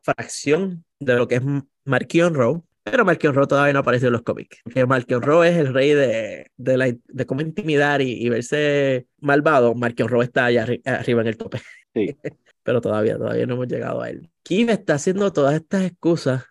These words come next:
Speaker 1: para no matar a Mierga, y viene Mierga y la tira al medio. <laughs>
Speaker 2: Sí, le dice que, "Mira, esa, ahí está.
Speaker 1: Ella es una Jedi." <laughs>
Speaker 2: Lo que
Speaker 1: Ella
Speaker 2: están
Speaker 1: dijo
Speaker 2: buscando, mírala ahí.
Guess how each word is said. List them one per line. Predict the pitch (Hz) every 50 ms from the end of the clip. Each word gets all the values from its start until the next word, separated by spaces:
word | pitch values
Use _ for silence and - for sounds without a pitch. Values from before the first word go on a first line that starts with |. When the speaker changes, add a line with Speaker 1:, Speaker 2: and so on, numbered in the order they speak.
| _ -
Speaker 1:
para | 127 131 131 131 127
no | 127 127
matar | 135 151 - - 170 165 170
a | 165
Mierga, | 165 175 175 165 147 123 117 117 135 151 - _ _ -
y | - 123
viene | 123 127 135 151 156
Mierga | 151 151 165 208 233 247 240 190
y |
la | 160 143 139 135
tira | 127 120 123 147
al | 196 208
medio. | 180 160 147 135 139 147 -
<laughs> | - - _ _ _ _ -
Speaker 2:
Sí, | - 135 127
le | 120 120
dice | 117 120 - 147
que, | 135 143 151 165
"Mira, | 185 190 185
esa, | 151 139 156 143 135 120 110 - 87 120
ahí | 120 120 139
está. | - - - 143 180 202 _ _ _ - - 185
Speaker 1:
Ella | 381 381 415
es | 392
una | 466 440
Jedi." | 427 427 466 466 466 440 - 415 427 370 - - -
<laughs> | 427 427 - - - - 466 -
Speaker 2:
Lo | 143
que | 139
Speaker 1:
Ella | - 127 127
Speaker 2:
están | 127 131 147 151
Speaker 1:
dijo | - -
Speaker 2:
buscando, | - 147 156 180 196 185 165
mírala | 151 160 180 202 214 220 208
ahí. | 202 247 370